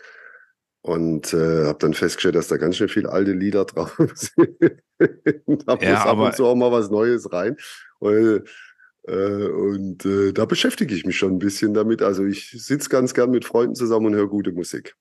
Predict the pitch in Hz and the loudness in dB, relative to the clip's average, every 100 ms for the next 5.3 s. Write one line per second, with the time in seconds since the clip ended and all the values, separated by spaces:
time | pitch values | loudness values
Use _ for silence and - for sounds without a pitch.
0 | _ - 87 98 107 107 131 156 165 135 | _ -2 0 2 2 2 2 2 4 4
1 | 143 135 107 101 101 92 87 98 90 80 | 2 4 4 4 2 2 4 2 2 0
2 | - - 90 87 87 78 - 107 110 92 | 0 0 2 4 4 0 -2 -2 0 -2
3 | 87 - 107 117 110 101 113 - 110 101 | -2 0 2 4 2 0 -2 -2 0 2
4 | 101 101 101 - 113 - - 107 98 95 | 4 4 2 0 -4 -6 -4 -2 0 2
5 | 95 98 | 2 -2